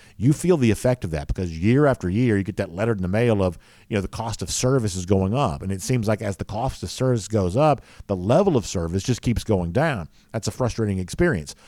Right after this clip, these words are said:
So make the decision to change all that. Put more money back in your pocket by switching to Breda Pest Management today. Find them online at breda pest dot com. That's B R E D A. B R E D A, Breda Pest dot com,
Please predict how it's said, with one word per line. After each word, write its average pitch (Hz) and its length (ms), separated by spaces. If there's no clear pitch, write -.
So 113 360
make 110 380
the 185 100
decision 117 400
to 113 80
change 139 360
all 65 180
that. 60 220
Put - 180
more 113 280
money 151 260
back 123 260
in 127 80
your 123 120
pocket 98 360
by 95 120
switching 123 400
to 101 80
Breda 95 400
Pest - 340
Management 85 380
today. 110 340
Find 95 180
them 107 80
online 92 400
at 98 180
breda 98 280
pest 87 320
dot 80 200
com. 87 300
That's 82 220
B 110 540
R 160 380
E 131 200
D 113 320
A. 62 220
B 120 260
R 107 300
E 123 200
D 117 220
A, 82 140
Breda 107 440
Pest 131 420
dot 113 280
com, 76 380